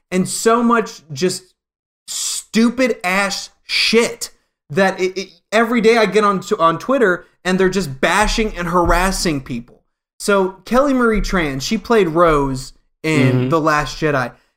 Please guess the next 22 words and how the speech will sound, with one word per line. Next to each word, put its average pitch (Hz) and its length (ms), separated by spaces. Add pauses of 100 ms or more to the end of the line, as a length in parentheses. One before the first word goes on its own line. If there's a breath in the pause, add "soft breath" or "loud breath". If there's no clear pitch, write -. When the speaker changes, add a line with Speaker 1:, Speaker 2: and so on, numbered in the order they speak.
Speaker 1:
She 269 280
had 294 260
to 196 40
delete 185 480
her 208 200
Instagram 143 800 (180)
because 185 360
so 240 200
many 247 220
people 190 580 (300 soft breath)
were 170 180
writing 165 520
racist 196 840
and 139 320
just 165 260 (340)
harassing 170 840
messages 151 540
to 151 100
her 147 180
on 147 140
her 151 100
Instagram. 131 640